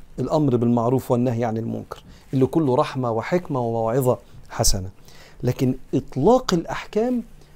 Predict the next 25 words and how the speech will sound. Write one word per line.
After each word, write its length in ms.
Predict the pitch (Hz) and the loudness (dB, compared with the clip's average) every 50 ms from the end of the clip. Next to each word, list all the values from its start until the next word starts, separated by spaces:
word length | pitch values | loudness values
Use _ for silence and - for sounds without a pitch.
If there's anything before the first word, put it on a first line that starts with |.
| - - - | -18 -8 -4
لا، 220 | 127 120 123 127 - - - - - - - - - - - - - - - - - 117 | 0 0 0 0 -2 -8 -16 -18 -20 -20 -20 -20 -20 -20 -20 -20 -20 -20 -20 -12 -8 -6
أصحاب 480 | - - - - 160 160 160 131 110 104 - - - - | -6 -6 -6 -2 0 0 0 0 -2 -10 -12 -12 -8 -4
عقيدة 460 | 107 101 107 - - 160 156 139 - - - 143 | -4 -4 -2 -2 -2 0 0 0 -2 -2 -2 -2
أهل 100 | 135 127 | -2 -2
السنة 380 | 120 - - 175 170 151 143 | -4 -4 -4 -2 0 2 2
والجماعة 500 | 135 131 120 110 135 151 185 214 226 214 | 2 2 2 4 2 4 2 2 -2 -2
ما 120 | 175 135 120 | -2 -2 -2
يحبوش 420 | - - 127 104 101 117 104 - | -4 -4 -8 -6 -6 -8 -8 -8
كده. 240 | - 208 - - - - - - - - - - - - - - - - - - | -10 -10 -12 -12 -14 -20 -20 -20 -20 -20 -20 -20 -20 -20 -20 -20 -20 -8 0 4
"ما 220 | 139 143 151 147 | 8 8 10 10
داموا 420 | 135 143 214 220 196 165 143 135 | 10 10 10 10 10 8 6 6
بما 360 | 120 117 143 143 135 127 123 120 | 6 6 6 6 6 6 6 4
جاء 340 | 110 139 175 180 160 143 | 6 6 6 8 8 6
به 180 | 139 147 170 170 | 6 6 4 2
النبي 380 | 160 147 135 127 135 170 165 151 | 4 4 4 4 4 4 4 4
معترفين"، 720 | 139 127 120 117 - 135 123 120 110 - 127 117 104 104 | 4 2 2 0 0 0 0 0 0 -2 -4 -4 -4 -4
يبقى 140 | 110 - | -6 -6
اسمه 220 | 135 - - 127 123 | -6 -6 -2 -2 0
مسلم 380 | 135 190 190 - - 143 131 | 0 0 -2 -2 -2 -2 0
مؤمن، 340 | 110 117 123 120 107 98 101 - - - - - - - - - - | 0 0 -2 -2 -4 -8 -8 -10 -12 -16 -18 -16 -16 -18 -16 -6 2
"وبكل 800 | - 127 131 123 131 120 - - 202 208 175 147 131 120 117 120 131 - - - - - - - - - - - - - - - - - - - - - - - - - | 6 6 6 8 6 4 6 8 8 8 8 6 4 4 2 2 0 -4 -16 -20 -20 -20 -20 -18 -18 -18 -18 -18 -20 -20 -20 -20 -20 -20 -20 -20 -20 -20 -20 -14 -6 0
ما 300 | 160 135 135 135 131 123 | 4 6 8 8 6 6
قال 500 | - - - 170 165 165 143 127 120 110 | 2 2 6 8 10 10 10 8 6 4
وأخبر 680 | 117 117 123 127 175 196 - - 143 139 170 180 185 151 | 4 4 4 4 4 2 0 0 0 2 2 4 4 2
مصدقين"، 1160 | 127 123 120 107 - - 120 113 104 104 101 123 120 - - 127 127 123 117 110 101 95 | 2 0 -2 -2 -4 -4 -4 -4 -4 0 2 2 2 2 0 -4 -2 0 0 -2 -2 -6